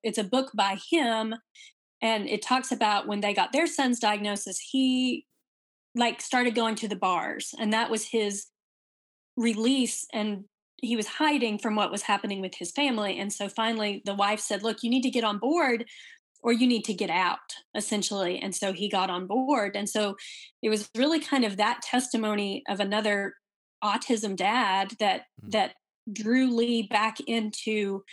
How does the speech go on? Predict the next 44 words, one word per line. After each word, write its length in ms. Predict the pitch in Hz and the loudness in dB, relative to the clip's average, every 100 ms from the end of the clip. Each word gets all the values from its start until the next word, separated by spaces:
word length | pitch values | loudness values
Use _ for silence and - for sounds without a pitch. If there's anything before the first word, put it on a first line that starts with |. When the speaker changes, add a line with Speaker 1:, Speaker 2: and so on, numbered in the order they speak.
| - _ _ _ | -20 _ _ _
Speaker 1:
accepting 640 | 208 - - 233 - 233 226 | -6 -4 -2 -2 0 0 2
what 160 | 214 202 | 0 0
was 140 | 196 | -4
going 240 | 202 196 | -4 -2
on 200 | 185 220 | 0 2
with 160 | 269 294 | 2 4
us 220 | 285 285 | 2 0
and 160 | - 220 | -2 -2
then 160 | 214 208 | 0 2
working 460 | 220 220 220 202 | 0 0 -2 -2
as 160 | 196 190 | -4 -6
a 60 | |
team 640 | 175 - 294 240 202 196 196 - _ _ _ _ _ | -8 0 2 2 0 -4 -6 -12 _ _ _ _ _
to 100 | 233 | -2
move 240 | 208 196 | 0 0
forward. 540 | 180 - 277 214 196 - | -2 0 2 2 0 0
And 140 | 220 | 2
now, 240 | 262 330 262 | 4 2 2
and, 160 | 277 339 | 2 4
you 60 | |
know, 100 | 294 | 4
this 200 | 254 320 | 2 2
was 340 | 285 233 - - - _ _ | 2 0 -4 -12 -20 _ _
in 220 | 240 220 - | -2 -2 -4
twenty 340 | - 247 220 196 | -6 -2 -2 -2
ten, 500 | - 349 233 208 208 | 0 2 2 0 -2
and 120 | 202 | -4
so 180 | 214 208 | -2 -2
this 200 | 214 214 | -2 -2
was 320 | 196 - - _ _ _ _ _ | -6 -6 -14 _ _ _ _ _
years 320 | 233 294 311 | 2 4 4
ago. 300 | 247 202 180 | 2 2 2
And 120 | 190 208 | 0 -2
so 100 | 214 | -2
there's 180 | 208 - | -2 0
other 240 | 254 240 | 2 2
books 280 | 220 202 - | 2 -2 -2
out 260 | 202 196 - | -2 -2 -2
there 520 | 202 196 196 196 - _ _ _ _ _ _ _ | -2 0 0 -2 -6 _ _ _ _ _ _ _
for 120 | 247 | 0
dads 420 | 220 202 185 180 202 | 4 4 4 0 0
now 360 | 220 202 190 | 2 4 2
that 160 | 196 196 | 2 2
are 320 | 185 185 - | 2 0 -2